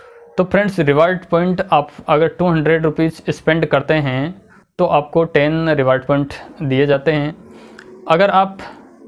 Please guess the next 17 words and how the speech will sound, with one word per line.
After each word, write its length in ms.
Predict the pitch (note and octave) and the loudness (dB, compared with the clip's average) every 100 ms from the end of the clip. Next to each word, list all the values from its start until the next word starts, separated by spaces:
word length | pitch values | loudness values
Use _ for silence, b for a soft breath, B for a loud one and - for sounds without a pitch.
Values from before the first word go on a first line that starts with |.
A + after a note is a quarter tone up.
| - - - - - | -20 -20 -20 -12 -4
अ, 240 | C#3+ C3+ | 0 -2
shopping 720 | C3 - - D#3 D#3+ F#3 D3+ | -4 -12 0 0 2 0 2
retail 380 | C3+ C3+ E3 E3 | 0 2 0 2
में 160 | E3+ E3+ | -2 2
आप 260 | D#3 D#3 D#3 | 2 2 0
अगर 160 | D#3 | 0
टू 360 | D3+ E3 E3 D#3 - - | 0 0 0 -2 -10 -6
हंड्रेड 400 | C#3+ C#3 C#3+ D#3 - | -2 2 2 0 -2
अगर, 240 | D3 C#3+ C#3+ | 0 2 2
अ, 200 | C#3+ C#3 - - B B B B _ | 0 -4 -10 -20 B B B B _
spend 320 | - F3 F#3 | -2 0 2
करते 240 | E3+ D3 F3 | 0 0 -2
हैं 120 | F3+ | -4
तो 60 | F#3+ | -4
twenty 280 | D#3 E3 G3+ | 0 2 2
reward 260 | F3 D3 D3+ | 2 0 0
points 420 | E3 E3 F3 | 0 0 -2